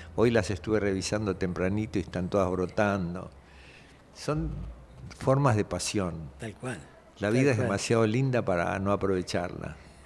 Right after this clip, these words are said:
Speaker 2: <laughs> El que conversa con nosotros es Juan Carlos Pallarol, artesano, platero, pero además otro montón de cosas, como nos viene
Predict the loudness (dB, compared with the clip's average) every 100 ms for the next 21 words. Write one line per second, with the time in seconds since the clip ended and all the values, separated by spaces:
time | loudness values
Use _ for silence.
0 | -8 -6 -8 -8 -8 -16 -16 -16 -16 -20
1 | -4 0 4 10 12 12 12 10 8 8
2 | 6 6 4 4 0 2 0 -2 -4 -2
3 | 0 0 0 -4 -6 -10 -18 -18 -20 -14
4 | -6 4 10 12 10 6 -4 -14 -16 -20
5 | -20 -20 -20 -20 -20 -20 -20 -20 -20 -4
6 | -2 0 2 4 8 8 10 8 6 2
7 | -8 -20 -20 -20 -20 -20 -20 -20 -14 -6
8 | -6 4 6 8 8 6 2 -4 -2 0
9 | 0 0 0 -2 -8 -18 -20 -20 -20 -20
10 | 0 4 4 4 0 2 2 0 -2 -8
11 | -10 -12 -14 -16 -16 -12 -10 -8 -2 0
12 | 2 0 -4 -8